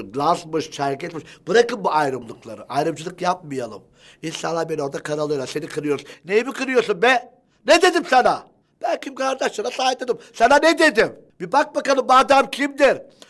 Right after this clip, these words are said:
Bu adam neler yapıyor? Bu adam kimlerle çalışıyor? Bir kere senin aklın fikrin beynin olsa magazin sayfalarına bakarsın, adamın hayat arkadaşı Ermeni.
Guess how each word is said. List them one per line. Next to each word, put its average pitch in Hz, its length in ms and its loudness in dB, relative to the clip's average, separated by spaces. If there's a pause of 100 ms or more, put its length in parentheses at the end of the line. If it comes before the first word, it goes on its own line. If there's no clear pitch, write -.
(140)
Bu 196 80 6
adam 247 360 6
neler 254 320 6
yapıyor? 233 520 0 (340)
Bu 214 80 6
adam 269 320 6
kimlerle 277 480 4
çalışıyor? 202 640 -4 (240)
Bir 247 80 -6
kere 285 220 2
senin 269 140 -2
aklın 254 340 0
fikrin 240 420 -12
beynin 262 240 0
olsa 220 300 2 (240)
magazin 262 360 0
sayfalarına 240 640 -4
bakarsın, 220 440 -6 (200)
adamın 269 280 0
hayat 277 320 0
arkadaşı 269 460 0
Ermeni. 254 540 2